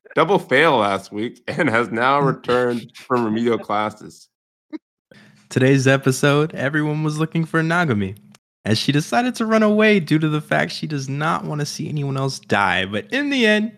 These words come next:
Speaker 2: came back to the raid where the home base was being destroyed, but ended up winning, honestly. Actually, they kinda dominated. But, um, they,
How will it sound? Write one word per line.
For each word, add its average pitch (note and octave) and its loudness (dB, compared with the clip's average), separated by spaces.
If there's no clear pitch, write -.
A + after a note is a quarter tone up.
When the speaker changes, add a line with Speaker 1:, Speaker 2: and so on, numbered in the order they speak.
Speaker 2:
came F#3+ 4
back D#3+ 0
to E3+ 2
the D3+ 2
raid D#3+ -2
where C#3 -4
the B2+ -2
home D3+ -2
base C#3 -2
was A#2 0
being B2 0
destroyed, B2 -4
but G#2+ 2
ended E3 0
up E3 -4
winning, D3 2
honestly. F#2+ 0
Actually, C3 0
they A#2+ 0
kinda A#3 -2
dominated. G#2+ 4
But, A#2 4
um, A#2+ 2
they, B2 0